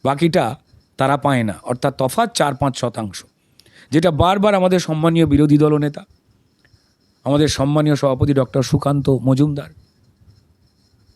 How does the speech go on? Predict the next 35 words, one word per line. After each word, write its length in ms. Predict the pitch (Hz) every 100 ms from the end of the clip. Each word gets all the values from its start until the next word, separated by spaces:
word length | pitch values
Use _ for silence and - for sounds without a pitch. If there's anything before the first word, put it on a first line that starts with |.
| 117
দিলীপ 220 | 156 170
ঘোষ, 400 | 143 175 156 - - _ _ - _ - _ _ _ _ _ _ _ _ _ 117
রাহুল 300 | 135 180 165
সিনহা 360 | - 143 143 - -
থেকে 180 | 170
শুরু 260 | 190 208 220
করে 220 | 165 - - _ _ _
বাকি 260 | 110 143 208
যে 200 | 127 156
কোনো 240 | 175 240
রকম 400 | 214 180 208 208 190 _ _ -
রাজ্য 280 | 139 135 160
নেতৃত্ব, 540 | 147 131 180 170 147
সিনিয়র 400 | - 151 147 127
যারা, 260 | 110 92 90
দায়িত্বপ্রাপ্ত 600 | 143 147 139 120 110 113
যারা, 240 | 87 80 - - -
তারা 180 | 139 139
প্রত্যেক 440 | - 180 - 196
জায়গায় 320 | 139 139 139
বলে 340 | 135 113 131 123
বেড়াচ্ছে। 420 | 113 101 - - - _ _ _ _ 156
দুর্ভাগ্য 500 | 302 294 220 156 156
যে 120 | 170
এই 300 | - 233 311
ঘটনা 360 | 226 247 240
দেখে 340 | 214 170 131 107 - -
আর 200 | 151 226
মোমবাতি 440 | 214 208 226 240 240
নিয়ে 140 | 240
বুদ্ধিজীবীরা 580 | 208 180 214 214 226 220
তো 100 | 214
মিছিলে 340 | 202 202 220
বেরোচ্ছে 360 | 214 202 - 208
না। 120 | 202